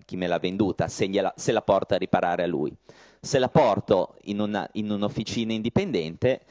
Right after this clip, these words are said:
mi potranno riparare questo oggetto anche se l'ho modificato. Son-, sono questioni tra me e il mio meccanico. Se questo oggetto però dentro ha un software, che è un software proprietario, eh, io non l'ho, non ho comprato questo software,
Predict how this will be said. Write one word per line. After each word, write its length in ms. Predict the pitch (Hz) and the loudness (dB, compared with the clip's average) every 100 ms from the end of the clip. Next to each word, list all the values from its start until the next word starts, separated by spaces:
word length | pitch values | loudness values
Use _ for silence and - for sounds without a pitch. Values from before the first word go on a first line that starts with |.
| - - - | -20 -20 -4
mi 160 | 147 | -2
potranno 460 | - - 120 120 123 | 0 2 2 2 2
riparare 560 | 117 - 123 110 101 104 | 2 2 4 4 2 2
questo 280 | 104 - | 0 2
oggetto 680 | 170 127 92 - - 107 135 | -2 2 0 0 2 2 2
anche 340 | - 98 87 123 | -4 -4 -4 -6
se 160 | - | 0
l'ho 80 | 95 | 0
modificato. 800 | 92 87 82 - 98 76 - 67 _ - - - - | 0 -4 -6 -2 -2 -2 -6 -8 _ -20 -20 -20 -10
Son-, 320 | - 107 110 | 0 0 0
sono 260 | - 120 110 | -2 0 2
questioni 440 | 123 - 117 104 | 0 2 0 2
tra 160 | - 123 | 0 0
me 100 | 98 | -2
e 40 | |
il 60 | 92 | -2
mio 140 | 92 | -4
meccanico. 600 | 87 - 71 76 - 78 - - _ _ _ _ _ _ _ _ - | -4 -4 -6 -6 -4 -4 -4 -18 _ _ _ _ _ _ _ _ -4
Se 160 | - | -2
questo 260 | - 208 190 | 4 4 4
oggetto 380 | 123 117 - 120 | 4 2 4 4
però 220 | 104 101 | 6 4
dentro 340 | 110 113 107 | 2 0 2
ha 40 | 101 | 2
un 60 | |
software, 520 | 98 95 90 - 90 92 - _ - _ - | 4 2 2 2 2 2 -8 _ -20 _ 2
che 100 | 151 | 2
è 0 | |
un 80 | |
software 420 | - 170 - 147 131 | 6 4 6 2 4
proprietario, 880 | 135 127 131 156 98 98 95 123 - _ _ _ _ _ _ _ _ _ _ _ _ | 2 2 2 2 2 2 0 -2 -18 _ _ _ _ _ _ _ _ _ _ _ _
eh, 300 | - 123 117 - | 2 4 4 4
io 160 | 175 | 2
non 200 | 196 135 | 4 4
l'ho, 80 | 170 123 | 4 2
non 180 | 135 | 4
ho 80 | 226 | 4
comprato 500 | 160 120 - 101 107 | 4 2 2 2 2
questo 280 | 101 107 107 | 2 2 0
software, 680 | - 104 92 - 101 95 | 2 2 2 2 2 2